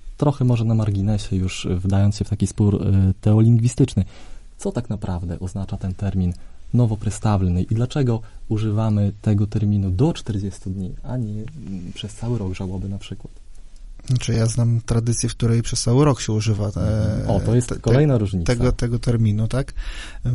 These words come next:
Speaker 2: Myślę, że w modlitwie za dusze zmarłych,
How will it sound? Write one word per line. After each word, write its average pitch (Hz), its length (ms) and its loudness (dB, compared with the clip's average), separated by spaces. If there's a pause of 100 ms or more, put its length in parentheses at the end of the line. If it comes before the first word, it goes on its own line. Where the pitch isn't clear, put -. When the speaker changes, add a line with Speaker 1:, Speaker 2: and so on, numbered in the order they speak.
(160)
Speaker 2:
Myślę, 123 520 2
że 123 600 2
w 123 140 -6
modlitwie 117 840 2
za 113 300 0
dusze 120 280 -2
zmarłych, 120 680 0